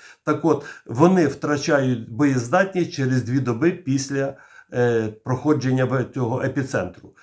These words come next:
через радіацію, через велику дозу радіації. Тому С Р С Р завжди планував наступальні операції наступним чином. Наносимо ядерний удар, причому багато ядерних ударів, десятки і сотні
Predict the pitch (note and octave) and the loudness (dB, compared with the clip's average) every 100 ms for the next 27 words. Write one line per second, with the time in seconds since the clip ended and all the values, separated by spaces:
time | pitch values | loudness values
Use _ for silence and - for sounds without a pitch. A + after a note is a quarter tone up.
0 | _ - D#3+ F3+ C#3+ D3+ D3 A#2 F2 - | _ -6 -4 -2 0 0 0 0 -2 -8
1 | - - E3 D3+ D#3 F3 E3+ A2+ B2+ B2 | -18 -6 -4 -2 -2 0 -2 -6 -6 -4
2 | A#2+ G#2 G2 - - - _ - _ - | -6 -6 -10 -12 -20 -20 _ -20 _ 2
3 | F3+ E3 G#2+ - - - - A#2 A2 A3 | 4 4 0 -6 -6 -4 -2 -2 -2 -2
4 | G#3+ - G#2+ D3 C3+ C#3 G#3+ G#3+ A3+ A3+ | -2 -4 0 0 2 -2 -2 2 2 4
5 | E3 A2 F#2+ - _ - - C3+ C3+ D#3+ | 4 4 2 -6 _ -20 -4 -4 -2 -4
6 | - D#3+ D#3+ D#3 E3+ G3 F#3+ E3 C#3 - | 0 0 2 0 0 -2 0 0 0 -2
7 | G3+ F#3+ F3+ - F#2+ E2 - _ _ _ | -4 -2 -4 -4 -8 -8 -16 _ _ _
8 | _ _ - _ _ _ _ - D#3 F#3 | _ _ -20 _ _ _ _ -2 2 4
9 | A#2+ - G2+ A2+ C3 A2+ A2 A2 G#2 C3 | 2 -2 -4 0 0 0 -2 -4 -4 -4
10 | A2 A2+ G#2 - A#2 - B2 G2 A2+ A2 | -2 0 -2 -4 -6 -2 -2 0 -2 0
11 | C3+ C3 A2 G#2+ G2 F2+ F#2+ F#2+ - G2+ | 0 0 -4 -4 -4 -8 -10 -12 -14 -14
12 | F#2 F2+ E2+ E2+ A2 G#2+ C#3 C#3 - G2 | -12 -10 -12 -10 -10 -6 -6 -6 -14 -14
13 | B2 A#2 - C3+ G2+ - E2+ | -12 -12 -4 -4 -4 -10 -18